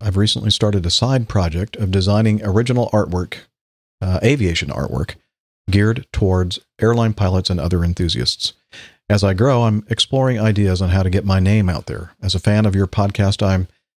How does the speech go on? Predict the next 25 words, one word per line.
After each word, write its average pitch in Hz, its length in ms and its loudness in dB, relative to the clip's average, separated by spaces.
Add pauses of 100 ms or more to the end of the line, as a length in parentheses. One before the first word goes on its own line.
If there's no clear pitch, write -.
(160)
I'd 104 120 2
be 107 100 0
interested 160 360 0
in 139 60 0
discussing 123 540 0
any 143 340 -2
advertising 104 600 0
opportunities 95 680 0
you 127 80 0
might 127 200 0
have. 139 260 -2
Well, 92 200 2
as 90 140 0
everybody 87 360 0
knows 92 260 0
who 98 80 0
listens 98 320 0
to 98 80 -4
the 98 80 2
show, 113 180 2
we 120 140 2
do 135 120 2
not 190 200 0
have 180 380 -4
advertising 92 680 -4